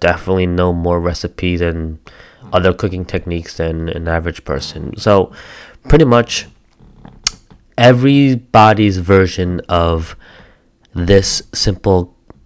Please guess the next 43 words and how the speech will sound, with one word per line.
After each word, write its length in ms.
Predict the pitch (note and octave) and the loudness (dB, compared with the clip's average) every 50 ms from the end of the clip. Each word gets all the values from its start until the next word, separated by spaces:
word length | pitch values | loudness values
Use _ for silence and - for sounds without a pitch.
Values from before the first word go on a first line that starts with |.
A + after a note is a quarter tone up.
| _ _ - | _ _ -10
psychological 540 | - - G#2+ - G#2+ F#2+ F2+ - - - E2+ | -4 -4 0 2 2 2 2 0 -2 -4 -6
conduct 580 | - - G2 F2+ F2 F2 E2 F2 - - - - - | -4 -4 -4 -4 -4 -4 -6 -8 -10 -10 -10 -10 -10
is 100 | F#2+ - | -8 -6
going 220 | - F2 F2 E2+ | -6 -6 -6 -4
to 80 | E2+ F2 | -4 -4
be 100 | F#2 E2+ | -6 -6
different 480 | - - D#3+ - - F#2+ F#2 - - - _ - - - _ _ - | -6 -6 -6 -4 -2 -2 -2 -2 -4 -10 _ -20 -20 -20 _ _ -16
from 360 | - - F2+ E2+ E2 E2 D2+ | -6 -4 -4 -2 -2 -4 -8
somebody 360 | - - - F#2 F2 F2 F2 | -8 -6 -4 -4 -2 -2 -2
else 240 | F#2 G2 E2+ - - | -4 -4 -6 -6 -6
that 180 | - - - - | -6 -6 -6 -4
may 180 | - F#2+ F#2+ | -2 -2 -2
be 140 | F#2 - F2+ | 0 -2 0
next 280 | F2+ G#2+ A2+ - - - | 2 2 0 0 -2 -4
to 80 | F#2+ | -4
you. 140 | - - - - - - G2 F#2 E2+ - - - - - - - - - - - _ - - - - - - - - - - - - - - - - - | -6 -6 -8 -12 -14 -14 -16 -20 -20 -20 -20 -20 -20 -20 -20 -20 -20 -20 -20 -20 _ -16 -14 -14 -14 -16 -18 -18 -18 -18 -20 -20 -20 -20 -20 -20 -2 2
And 420 | A#2 G#2 G2+ G2+ G2+ G2 F#2+ - - _ - | 2 4 4 4 2 0 -2 -4 -8 _ -6
we 160 | G2 G#2 - - | -4 -2 0 2
operate 580 | - A#2+ D3 D3+ - A#2 G#2 G2 F2+ F#2 D#2+ - | 4 2 2 2 2 4 4 6 6 4 2 0
these 220 | - F#2 F2+ - | -2 -4 -4 -2
principles 420 | - - F#2+ E2+ - E2+ F2 E2 E2 | -4 -4 -4 -2 0 0 0 0 2
in 100 | F2+ F#2 | 2 4
our 120 | F2+ F2 | 4 4
lives 500 | F2 E2+ E2+ E2+ E2+ E2+ E2 D#2+ E2 - - _ - | 4 4 2 2 2 0 -2 -4 -8 -12 -14 _ -4
to 140 | - F#2+ E2+ - | -4 -4 0 0
a 80 | F#2 | 0
very 240 | F2 E2+ G#2+ A#2 A2+ | 2 6 6 6 6
large 220 | G2 F2+ F2 - | 6 4 2 0
degree, 520 | - F2+ D#2 E2 E2+ E2+ - E2+ A2 A#2 - - _ _ _ _ _ _ _ _ - | -4 -6 -4 -2 -2 -2 0 -2 -2 -4 -8 -16 _ _ _ _ _ _ _ _ -14
if 120 | - - | -10 -4
you 60 | - | -2
think 140 | F#2+ G#2 F#2+ | -2 0 0
about 220 | G2 - - - - | 0 0 0 -2 -2
it. 160 | - - - - - - - - - - - | -4 -6 -12 -18 -20 -20 -20 -20 -20 -16 -6
And 360 | - F#2+ F#2 F#2 F#2 F2+ - - - - - | -2 0 0 2 0 -2 -6 -10 -16 -12 -4
the 60 | - G2+ | 0 2
reason 220 | A2+ B2+ C3 C#3 | 2 2 2 2
why 140 | C3 B2+ A2 | 2 2 4
I'm 260 | G2 G#2 G2+ F#2 F2+ | 4 2 2 2 0
mentioning 320 | F#2 F#2+ F2+ - - F2+ | -2 -2 -2 -4 -8 -8
this 200 | F2 F2 E2 - | -8 -8 -8 -10
is 60 | D#2+ - | -10 -12
because 720 | - D#2+ - - - F2+ F2 E2+ E2+ E2+ E2 D#2+ - - | -12 -14 -10 -6 -4 -2 0 0 0 -2 -2 -4 -6 -8